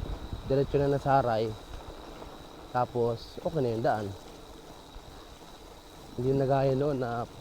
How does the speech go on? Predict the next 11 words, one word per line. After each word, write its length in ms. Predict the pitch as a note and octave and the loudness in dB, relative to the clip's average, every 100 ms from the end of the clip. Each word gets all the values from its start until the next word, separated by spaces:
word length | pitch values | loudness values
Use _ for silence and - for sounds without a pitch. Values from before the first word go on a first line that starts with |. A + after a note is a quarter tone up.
| - | -4
pu-, 160 | C3 - - - | -2 -2 -6 -4
putik, 400 | B2+ - C#3 B2+ - - | -2 2 2 2 -2 0
tapos 240 | - - - - - - - - - - - - G2 | 0 -2 -6 -12 -14 -12 -12 -12 -14 -14 -14 -10 -6
daming 320 | F#2+ A#2 A#2 | -4 -4 -4
ligaw. 400 | B2 C3 B2 B2 A#2 - - - - - - - - - - - - - - - - - - | -2 0 0 -2 -4 -12 -12 -12 -10 -10 -10 -12 -12 -12 -10 -12 -10 -6 -6 -6 -12 -8 -2
Although, 400 | C#3 B2+ F3 E3+ | 0 4 6 8
medyo 240 | E3 D3 | 6 6
maputik 480 | D#3+ D3+ E3 E3 D#3+ | 4 8 8 8 6
din 240 | E3 E3 E3+ | 2 4 6
ngayon 320 | F3+ C3 C3 | 6 6 2
kasi 480 | C#3 C#3 D3 D3+ | -2 0 2 2